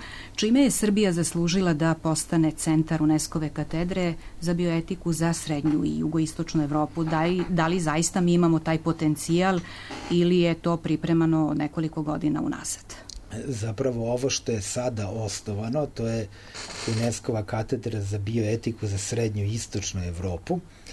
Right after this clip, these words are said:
Speaker 2: a pre nekoliko godina, to je dve hiljade jedanaeste godine u decembru, osnovali smo ovde, e, pošto smo dobili od unesco-a mandat za to, e, u,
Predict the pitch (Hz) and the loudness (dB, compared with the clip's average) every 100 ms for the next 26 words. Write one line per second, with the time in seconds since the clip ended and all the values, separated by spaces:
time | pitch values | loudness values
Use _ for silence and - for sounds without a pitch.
0 | - - - 147 98 90 123 117 120 113 | -18 -18 -12 -4 -2 0 0 0 0 -2
1 | 117 113 110 117 110 98 107 101 107 101 | -4 -2 -2 0 0 -2 -2 -2 -2 -2
2 | 104 101 101 95 104 107 101 - 95 92 | -4 -2 0 0 0 0 -2 -4 -4 -2
3 | 95 98 98 92 104 98 - 131 156 123 | -2 0 -2 0 -2 -2 -2 0 0 -2
4 | - - - - 110 - 117 110 104 98 | -8 -18 -12 -4 -2 -2 -2 0 0 0
5 | - 101 98 104 107 104 98 - - 104 | 0 2 2 2 0 -2 -2 -6 -4 -2
6 | 98 98 92 - 98 - - 95 98 101 | 0 0 -2 -2 -6 -4 -4 -2 -2 0
7 | 101 98 101 101 98 - 95 95 98 92 | 0 2 2 2 0 -2 0 2 2 0
8 | 95 - 95 - 104 101 98 - - - | -2 -2 -4 0 0 0 -4 -10 -12 -12
9 | - 123 101 - 113 | -4 -2 0 0 -2